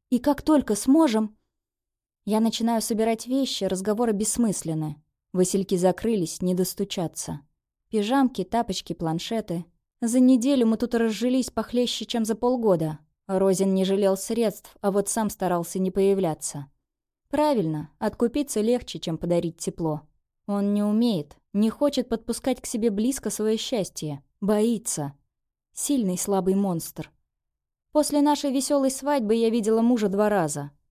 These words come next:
В основном приезжал его юрист, привозил на подпись документы. Розин приезжал к врачу, я видела его мельком.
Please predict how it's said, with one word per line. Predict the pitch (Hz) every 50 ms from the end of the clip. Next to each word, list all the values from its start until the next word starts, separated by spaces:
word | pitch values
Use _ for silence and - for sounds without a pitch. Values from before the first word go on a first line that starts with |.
| _ _ _
В | - 190
основном | 190 190 - 196 196 208 233 240 220
приезжал | - - 190 196 190 190 202 202 196
его | 196 190 196
юрист, | 190 190 214 220 220 247 240 - - _
привозил | - - 185 180 190 180 190 202 196
на | 190 185
подпись | - 202 196 - - 190 185
документы. | 180 190 196 226 214 202 185 165 151 147 - 143 143 - _ _ _ _ _ _ _ _ _ _ _ _ _ _ -
Розин | 269 311 349 330 269 254 233
приезжал | 233 233 240 240 226 233 262 254 226
к | - 220
врачу, | 208 214 220 220 220 220 - 294 302
я | 269 214 190
видела | 190 214 220 180 190 185 185
его | 190 190 196
мельком. | 220 226 214 170 165 165 - - 156 156 156 -